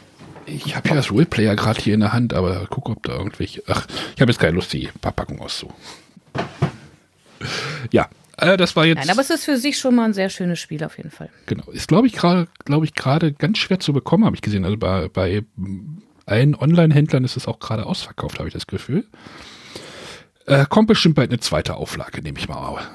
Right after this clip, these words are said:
Speaker 1: an. Weil ich hatte gestern irgendwie mal geguckt, was es kostet und, äh, irgendwie über Brettspielangebote haben alle Shops nur irgendwie gesagt, äh, grad nicht,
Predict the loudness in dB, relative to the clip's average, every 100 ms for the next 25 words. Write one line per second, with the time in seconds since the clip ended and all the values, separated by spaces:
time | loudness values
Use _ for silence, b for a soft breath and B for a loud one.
0 | -14 -12 -12 B B B B B _ _
1 | _ _ _ _ _ _ -16 -8 -4 0
2 | 2 2 4 2 2 0 0 -4 -2 -2
3 | -2 -2 -2 0 -2 -2 -6 -2 -4 -2
4 | -6 -4 -2 -2 0 0 0 -2 0 -2
5 | 0 2 4 4 4 4 4 4 2 0
6 | 0 0 -2 -2 0 0 0 -2 -2 -2
7 | -4 -4 -2 -2 -4 -4 -4 -10